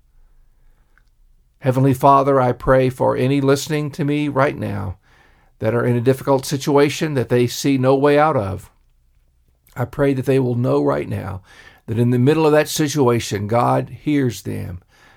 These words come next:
God hears their cry for help. God sees them. He knows their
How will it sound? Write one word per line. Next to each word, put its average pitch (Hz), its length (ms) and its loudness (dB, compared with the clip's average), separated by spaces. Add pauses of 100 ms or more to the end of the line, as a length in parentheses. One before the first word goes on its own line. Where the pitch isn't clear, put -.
(120)
God 147 280 6
hears 165 300 2
their 156 160 4
cry 151 440 2
for 131 200 0
help. 98 400 -6 (640)
God 135 280 4
sees 151 480 -4
them. 95 360 -6 (720)
He 135 200 -2
knows 135 480 2
their 117 360 0